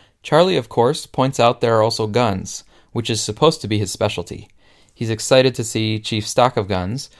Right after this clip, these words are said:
but as we'll see in just a moment, he has a traumatic dream by the fire. And then later, he never really uses the guns. So his reaction here, when he sees the guns,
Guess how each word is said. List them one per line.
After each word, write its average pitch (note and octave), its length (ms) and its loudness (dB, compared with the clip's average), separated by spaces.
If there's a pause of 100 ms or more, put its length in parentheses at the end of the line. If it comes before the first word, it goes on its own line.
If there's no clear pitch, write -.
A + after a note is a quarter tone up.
(240)
but B2 100 4
as B2+ 180 6
we'll C3 80 -2
see B2+ 220 -2
in A#2 80 0
just A#2 180 -6
a C#3 40 0
moment, G#2+ 400 0
he A#2 160 -2
has A2+ 200 0
a G#2+ 120 2
traumatic A2 520 -2
dream G2+ 440 -2
by F#2 240 -6
the F#2 80 -6
fire. - 460 -2 (520)
And A#2 140 2
then A#2 160 2
later, C3 320 4
he A2 160 -4
never C#3+ 320 0
really C3 240 0
uses G#2+ 520 -6
the G2+ 80 -10
guns. G#2 580 -4 (600)
So C3 260 4
his C#3 220 4
reaction A#2 520 0
here, G2 280 -2
when A2+ 140 -2
he G2 40 -4
sees G#2 260 -6
the G#2 100 -2
guns, G2+ 480 -2